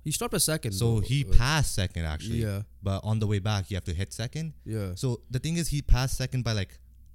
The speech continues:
Speaker 2: half a step. That was the
Speaker 1: Yeah.
Speaker 2: issue. Because that's where he crossed up his feet, missed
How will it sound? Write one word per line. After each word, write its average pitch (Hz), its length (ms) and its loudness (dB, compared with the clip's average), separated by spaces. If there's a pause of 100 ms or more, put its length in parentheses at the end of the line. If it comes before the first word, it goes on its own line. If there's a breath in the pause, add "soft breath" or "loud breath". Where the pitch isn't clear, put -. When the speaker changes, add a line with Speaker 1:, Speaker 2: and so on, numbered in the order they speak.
(120)
Speaker 2:
half 110 220 0
a 98 60 -2
step. - 340 -4 (340)
That 107 140 -2
was 113 100 2
the 107 60 -2
Speaker 1:
Yeah. 120 100 0
Speaker 2:
issue. 110 260 -2 (540 soft breath)
Because 104 420 0
that's 110 300 0
where 117 120 0
he 104 120 0
crossed 104 320 -2
up 101 80 -8
his 98 140 -4
feet, 123 360 -6 (380)
missed 110 440 -4